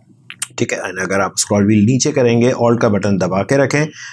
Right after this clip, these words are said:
तो ये आपका zoom out होने लगेगा। इसके अलावा आप keyboard से, अ, plus and minus जो है buttons, like is equal to वाला ऊपर,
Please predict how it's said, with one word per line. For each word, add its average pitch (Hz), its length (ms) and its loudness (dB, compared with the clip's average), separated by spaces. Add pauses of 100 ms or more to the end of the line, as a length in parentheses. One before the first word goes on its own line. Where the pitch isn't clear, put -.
(320)
तो 120 100 4
ये 110 140 4
आपका 107 240 0
zoom 95 340 0
out 92 200 -2
होने 95 160 -2
लगेगा। 90 200 -2
इसके 110 300 0
अलावा 117 560 2
आप 101 300 -2
keyboard 170 380 4
से, 127 260 2 (360)
अ, 95 340 2 (240)
plus 156 360 2
and 151 200 2
minus 127 560 0
जो 107 200 0
है 104 160 -2
buttons, 92 380 -4
like 95 480 0
is 110 100 2
equal 135 300 4
to 143 160 2
वाला 139 220 2
ऊपर, 147 440 0